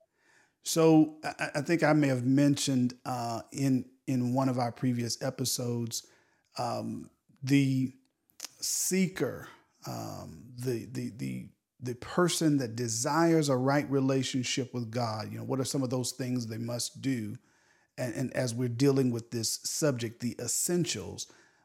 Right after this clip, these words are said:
um, I phrase it this way: there are facts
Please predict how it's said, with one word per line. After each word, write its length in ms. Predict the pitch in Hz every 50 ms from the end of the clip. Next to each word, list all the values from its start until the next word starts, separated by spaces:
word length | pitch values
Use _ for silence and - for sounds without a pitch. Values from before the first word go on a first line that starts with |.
| _ -
um, 440 | 139 117 113 113 117 117 117 117 -
I 100 | - 127
phrase 340 | - - 156 147 143 135 127
it 120 | 113 101
this 200 | 131 131 117 -
way: 240 | 143 117 117 117 117
there 320 | 113 113 120 131 131 127 -
are 140 | 123 123 123
facts 840 | 117 - - - - 175 175 175 160 - - - - - - - -